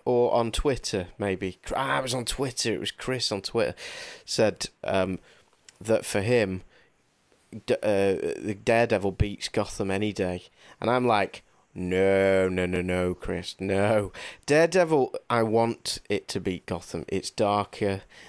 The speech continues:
It's, um, it feels much more indie, and it feels much less, less budget going on there. I, I kind of want it to succeed more, but I found it very, very violent,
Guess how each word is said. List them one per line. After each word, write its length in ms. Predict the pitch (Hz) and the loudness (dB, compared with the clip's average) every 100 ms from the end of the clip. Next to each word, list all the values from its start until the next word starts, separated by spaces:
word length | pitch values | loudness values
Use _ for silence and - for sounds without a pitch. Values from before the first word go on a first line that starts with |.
| - | -10
It's, 460 | - 95 - - - - | -6 -4 -4 -4 -6 -4
um, 420 | 95 92 92 87 - _ - - _ - | -2 -2 -4 -8 -12 _ -14 -14 _ -10
it 140 | 113 | -8
feels 360 | - 120 113 - | -2 0 0 -2
much 380 | 113 117 - | 0 0 -2
more 180 | 113 104 - | 0 0 2
indie, 640 | 101 104 104 95 87 - - - | 0 0 0 0 -2 -6 -12 -6
and 100 | 92 | -6
it 80 | |
feels 320 | - 104 92 104 | -4 -2 -2 -2
much 240 | 104 - | -6 -4
less, 240 | 101 95 - _ - | -4 -4 -6 _ -8
less 320 | 98 104 104 | -2 0 -2
budget 580 | - 101 95 95 90 92 | 0 -2 0 -2 -2 -2
going 280 | 90 87 87 | -4 -2 -4
on 160 | 87 | -4
there. 260 | 87 - - - - - - - | -6 -6 -10 -16 -20 -20 -20 -18
I, 200 | - - - | -14 -10 -10
I 20 | |
kind 180 | - 113 | -6 -4
of 100 | 104 | -4
want 320 | 104 110 107 | -2 2 4
it 140 | 104 - | 2 -2
to 120 | - | -8
succeed 580 | - - - 95 85 - | -8 -8 -6 -4 -4 -4
more, 320 | 92 87 - - - - - _ | -4 -2 -6 -10 -20 -20 -20 _
but 100 | 113 | 0
I 60 | 117 | 0
found 460 | - 143 147 151 | 0 0 0 2
it 140 | 131 117 - _ - _ _ _ - - | 0 -2 -16 _ -20 _ _ _ -10 -8
very, 440 | 110 120 135 139 | -2 2 4 4
very 360 | 135 123 120 120 | 4 4 4 2
violent, 680 | 113 113 110 101 90 104 | 2 2 2 2 0 -2